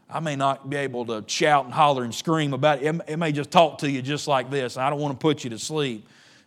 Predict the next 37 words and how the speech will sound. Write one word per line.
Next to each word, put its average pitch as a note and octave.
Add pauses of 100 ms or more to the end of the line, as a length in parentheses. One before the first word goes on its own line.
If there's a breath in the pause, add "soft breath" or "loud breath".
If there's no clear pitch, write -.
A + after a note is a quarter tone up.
but A2+
I A#2+
do, D3
and, C3
and B2
this C3
is C3
just C3+
a A#2
Bible C3
message, D3
just C3+ (180)
simple C3+
Bible C#3
exposition. C3 (380 loud breath)
So -
you C3
work D#3
at B2+
listening, C#3 (420 loud breath)
and, A2+
uh, A2
and A#2
I'll C3
do C3
my B2+
best C3
not C3+
to -
drag B2+
this A#2+
out A#2+
and A#2
kill B2
everybody, G2+
all G#2+
right? A2+